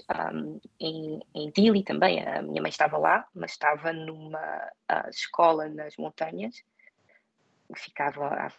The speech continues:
volta de três horas de distância, ou seja, ela não estava na cidade, mas também foi,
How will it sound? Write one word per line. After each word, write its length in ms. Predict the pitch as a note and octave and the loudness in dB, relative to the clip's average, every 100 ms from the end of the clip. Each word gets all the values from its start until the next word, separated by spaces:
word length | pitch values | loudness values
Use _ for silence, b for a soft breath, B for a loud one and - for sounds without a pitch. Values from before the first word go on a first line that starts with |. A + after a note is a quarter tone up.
| _ - | _ -14
volta 220 | - - | -12 -12
de 60 | - | -14
três 280 | - E3 D3+ | 2 4 4
horas 480 | D3 - - - - - - | 2 2 -2 -8 -18 -20 -12
de 440 | - C#3+ C#3 C3+ C#3 - | -4 -2 0 -2 -6 -12
distância, 460 | - - D#3 - - | -16 -8 -8 -4 -6
ou 60 | - | -4
seja, 220 | - - | -4 -4
ela 100 | D#2+ | -4
não 80 | D3+ | -4
estava 320 | - D3+ D#3 | -2 -2 -2
na 80 | D3+ | -6
cidade, 420 | - E3 G3+ B3 B B B _ B B _ - | -8 -2 0 -2 B B B _ B B _ -4
mas 840 | E3 E3+ E3 E3 D#3+ D#3+ - - - | 2 6 6 4 0 -6 -10 -12 -6
também 340 | - - E3+ F3 | -6 4 4 4
foi, 520 | - D#3+ D3 D3 | 4 6 6 2